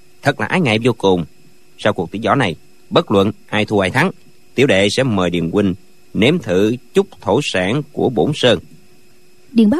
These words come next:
Speaker 2: Quang cười nói:
Speaker 1: <laughs> "Đa tạ Lệnh Hồ huynh."
Speaker 2: Lệnh Hồ Sung lại nói:
Speaker 1: "Sau khi tiểu đệ xuống núi gặp lại Điền huynh, tiểu đệ và Điền huynh phải quyết đấu sanh tử với nhau, không thể như ngày hôm nay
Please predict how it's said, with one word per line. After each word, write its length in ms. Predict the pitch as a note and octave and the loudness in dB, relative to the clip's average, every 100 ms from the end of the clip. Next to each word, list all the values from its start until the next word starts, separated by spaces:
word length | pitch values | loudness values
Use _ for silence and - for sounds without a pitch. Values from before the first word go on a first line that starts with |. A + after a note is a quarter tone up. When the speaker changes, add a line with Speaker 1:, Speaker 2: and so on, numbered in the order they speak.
| G4 | -2
Speaker 2:
Quang 340 | A#3+ A#3 A3+ A3 | -2 2 2 2
cười 220 | G#3+ G3+ | 2 2
nói: 300 | F#3+ A3+ F4+ - - - | 0 -2 -4 -8 -20 -8
Speaker 1:
<laughs> 60 | G#3+ F#3+ A2 - - - - - - | -6 -4 -6 -8 -18 -20 -20 -20 -8
"Đa 200 | - A#2 - | -2 0 0
tạ 240 | E2+ A#2 F#2+ | -2 -2 -2
Lệnh 180 | G#2+ | -4
Hồ 120 | A2 G2 | -4 -4
huynh." 160 | A2+ - - - - - - - - | -4 -6 -12 -20 -20 -20 -20 -12 0
Speaker 2:
Lệnh 160 | G#3+ | 2
Hồ 180 | B3 F#3+ | 4 0
Sung 360 | F3+ - B3 A3+ - | 0 2 2 2 0
lại 160 | F#3+ | -4
nói: 300 | F3+ G#3 D#4 G#4 - - - - - - - - - | -2 -2 -4 -6 -18 -20 -20 -20 -20 -20 -20 -20 -10
Speaker 1:
"Sau 140 | - | -4
khi 120 | C#3 C3+ | -2 -2
tiểu 160 | - | -4
đệ 200 | G#2+ G2+ | -2 -2
xuống 200 | G#2+ D3+ | -2 -2
núi 200 | D3+ F3 - - - - | 0 0 -4 -14 -20 -8
gặp 200 | F#2+ F2+ | -8 -4
lại 200 | F#2+ G#2+ | 0 0
Điền 200 | G2 E2 | 0 -2
huynh, 140 | G2 G#2 - - - - - - | -2 -4 -8 -20 -20 -20 -8 -2
tiểu 120 | D#3 | 2
đệ 160 | A#2 B2 | 2 0
và 80 | |
Điền 140 | F#2+ E2+ | -2 -2
huynh 180 | B2 G#2 - | -2 -2 -8
phải 120 | - G2+ | -8 -4
quyết 180 | F#3+ G#3 | -2 0
đấu 120 | E3 G3+ | 0 0
sanh 220 | C#3+ A#2 - | -2 -2 -2
tử 180 | G#2 E3 | -2 0
với 80 | E3+ | 0
nhau, 240 | D3+ F#2+ D2+ - - - - - - | 0 -2 -6 -18 -20 -20 -20 -20 -8
không 180 | - D3+ | -2 0
thể 300 | G2 A#2 F3+ | 2 2 2
như 280 | D#3 B2+ A#2+ | 2 2 2
ngày 200 | G2+ E2+ | -2 -4
hôm 180 | A#2 A#2 | -2 0
nay 200 | A2+ | 0